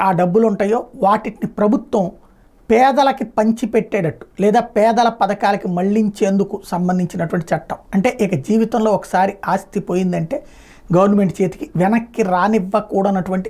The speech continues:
ఒక చట్టాన్ని తయారు చేస్తున్నారు. అది నెక్స్ట్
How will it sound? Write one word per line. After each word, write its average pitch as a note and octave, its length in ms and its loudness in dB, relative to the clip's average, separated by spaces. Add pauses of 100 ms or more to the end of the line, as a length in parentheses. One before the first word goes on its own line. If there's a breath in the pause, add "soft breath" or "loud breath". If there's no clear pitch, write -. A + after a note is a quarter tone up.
ఒక F3 140 -4
చట్టాన్ని G#3 580 -2
తయారు F#3+ 460 0
చేస్తున్నారు. E3 580 -4 (840 soft breath)
అది A3+ 140 4 (100)
నెక్స్ట్ F#3+ 320 -2